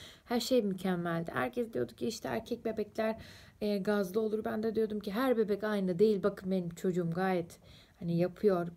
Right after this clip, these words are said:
E, tuvaletine de çıkabiliyor. Gayet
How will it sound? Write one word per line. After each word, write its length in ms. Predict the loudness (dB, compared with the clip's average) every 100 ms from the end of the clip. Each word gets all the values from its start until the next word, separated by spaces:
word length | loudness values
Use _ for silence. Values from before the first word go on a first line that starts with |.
| -6
E, 340 | -2 -2 -2 -6 _ _ _ _ _ _
tuvaletine 500 | 0 2 4 2 2
de 140 | 2 0
çıkabiliyor. 720 | -6 -4 -4 -2 -2 -4 -8 _ -20 -20 _
Gayet 580 | -2 2 4 2 0 -8